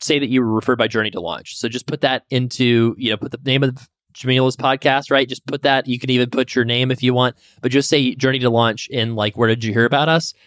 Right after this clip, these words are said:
And then our team will know automatically to make sure that you qualify for that better offer.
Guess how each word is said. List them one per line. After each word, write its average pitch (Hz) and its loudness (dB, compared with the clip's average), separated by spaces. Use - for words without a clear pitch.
And 123 -2
then 120 2
our 127 4
team 123 -2
will 110 0
know 110 2
automatically 110 0
to 107 2
make 107 -4
sure 107 -2
that 95 -10
you 101 -6
qualify 95 0
for 92 -6
that 82 -4
better 87 -2
offer. - -10